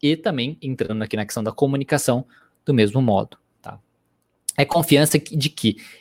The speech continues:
independentemente do que acontecer, você vai ser capaz de responder de uma maneira funcional ao que tiver acontecendo ou que tiver acontecido.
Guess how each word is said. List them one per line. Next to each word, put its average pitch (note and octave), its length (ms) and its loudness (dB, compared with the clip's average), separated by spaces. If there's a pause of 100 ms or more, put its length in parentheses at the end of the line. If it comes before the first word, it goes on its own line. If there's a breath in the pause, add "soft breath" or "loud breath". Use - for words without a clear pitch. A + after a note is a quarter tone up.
independentemente F3 760 4
do C3+ 100 2
que C#3 100 4
acontecer, D3 640 2 (180)
você D#3 200 0
vai B2+ 140 4
ser C3 180 4
capaz A2+ 380 2
de A2 80 -6
responder D3+ 460 0
de B2+ 100 -2
uma A#2+ 100 -2
maneira G#2 280 0
funcional F#3+ 1040 0 (360 soft breath)
ao C3 100 4
que B2+ 240 -2 (240 soft breath)
tiver G#2+ 320 2
acontecendo A2 720 -2
ou G2+ 100 -2
que - 120 -20
tiver - 340 -4
acontecido. A#2 800 -2